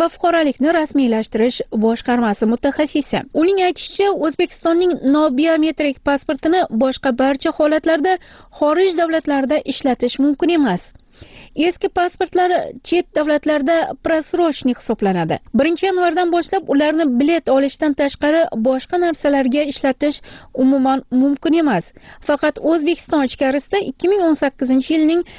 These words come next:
birinchi iyuliga qadar haqiqiy hisoblanadi. Shu muddatgacha ularni yangi pasportlarga almashtirish shart, deydi mutaxassis.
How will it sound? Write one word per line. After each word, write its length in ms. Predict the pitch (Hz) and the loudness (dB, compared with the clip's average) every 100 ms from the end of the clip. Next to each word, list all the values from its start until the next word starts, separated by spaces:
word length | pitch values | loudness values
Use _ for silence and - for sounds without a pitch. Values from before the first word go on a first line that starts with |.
| - - | -8 0
birinchi 340 | 277 320 285 359 | 2 0 0 0
iyuliga 340 | 311 269 233 269 269 | 2 2 0 -2 -2
qadar 260 | 285 294 - 226 | 0 0 -2 -4
haqiqiy 500 | 262 254 254 - 220 | -2 0 -2 0 -4
hisoblanadi. 640 | - 233 220 220 208 180 - - - - - | -2 -4 0 0 2 0 -4 -10 -20 -20 -4
Shu 140 | - | 0
muddatgacha 640 | 320 277 285 - 302 381 359 269 | 2 2 0 -2 -2 -2 0 0
ularni 340 | 269 262 277 285 220 | 2 2 0 0 0
yangi 280 | 254 240 226 294 | 0 0 0 -2
pasportlarga 680 | 302 - 330 311 285 269 339 - 277 | -2 -4 -4 0 0 0 -2 -2 0
almashtirish 640 | 262 233 - 214 220 233 - - | 2 0 -2 -2 -2 -2 -8 -2
shart, 260 | 240 220 - | 0 0 0
deydi 240 | 208 214 240 | 0 0 -2
mutaxassis. 600 | 269 302 285 - 233 | -2 -2 -2 -4 -6